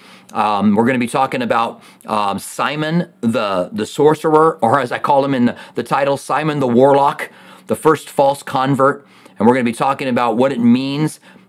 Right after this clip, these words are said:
to be a genuine Christian. Some of the things we talked about today, we'll be talking about tonight. Uh, but we'll also be talking about what real salvation is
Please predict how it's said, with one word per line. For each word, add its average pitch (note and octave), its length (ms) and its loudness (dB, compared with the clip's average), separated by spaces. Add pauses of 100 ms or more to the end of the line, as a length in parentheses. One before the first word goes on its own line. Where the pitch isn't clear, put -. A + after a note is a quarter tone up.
(120)
to - 140 -6
be C3 220 -4
a B2+ 60 -4
genuine C#3+ 640 -2
Christian. D3+ 560 0 (100)
Some C#3 200 -2
of C3+ 40 0
the B2 80 -4
things C#3+ 280 -6
we C3 80 -6
talked C3+ 280 -2
about B2 220 0
today, B2 260 -2
we'll C3+ 120 0
be G#2+ 100 -2
talking B2 380 -4
about A#2 260 -2
tonight. A#2 400 -4 (420)
Uh, - 80 -2
but B2+ 120 0
we'll C3+ 160 4
also D#3+ 200 -2
be - 60 -2
talking C3 320 -4
about A#2+ 220 0
what A#2+ 180 0
real C#3+ 320 0
salvation B2 640 -4
is G#2 300 -6